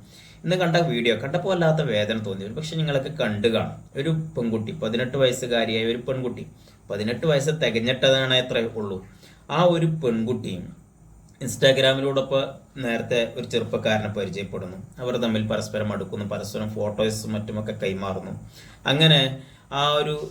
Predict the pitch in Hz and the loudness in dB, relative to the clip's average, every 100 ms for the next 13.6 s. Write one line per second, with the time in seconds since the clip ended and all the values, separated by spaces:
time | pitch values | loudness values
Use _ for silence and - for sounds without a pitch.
0 | - - - - - 127 117 113 123 113 | -14 -20 -20 -18 -4 -2 -2 0 2 4
1 | 113 110 123 113 110 113 110 113 - 110 | 4 0 0 -2 -2 0 0 0 -2 -4
2 | 104 110 110 104 104 104 - 120 110 120 | -4 -2 0 0 0 -6 -6 -2 2 2
3 | 113 104 104 127 110 107 101 95 98 101 | 4 4 4 2 2 0 -2 -6 -8 -6
4 | 113 - 107 101 95 104 101 101 92 90 | -8 -6 -6 -6 -6 -4 -4 -2 -4 -4
5 | 104 104 92 90 87 - - - - 113 | -6 -4 -4 -4 -8 -14 -20 -20 -6 -2
6 | 113 107 98 110 107 104 101 98 110 110 | 0 0 0 0 0 0 0 0 -2 -2
7 | 104 101 107 104 110 113 110 98 101 98 | -4 -4 -4 -2 0 0 0 -2 -4 -6
8 | - - - 110 110 110 113 107 98 95 | -8 -8 -2 0 0 -4 -6 -4 -4 -4
9 | 95 92 90 92 98 98 104 101 92 - | -4 -6 -8 -4 -2 0 -2 -6 -8 -6
10 | 110 107 101 98 101 101 95 - - 123 | -4 -2 -2 -2 -4 -4 -6 -6 -6 -4
11 | 147 156 170 151 107 113 107 95 98 113 | -4 -2 0 0 0 -2 -4 -4 -2 -2
12 | 104 107 95 95 87 113 123 127 151 156 | -2 -4 -6 -8 -8 -8 -8 0 0 2
13 | 135 127 127 139 104 | 2 2 4 2 2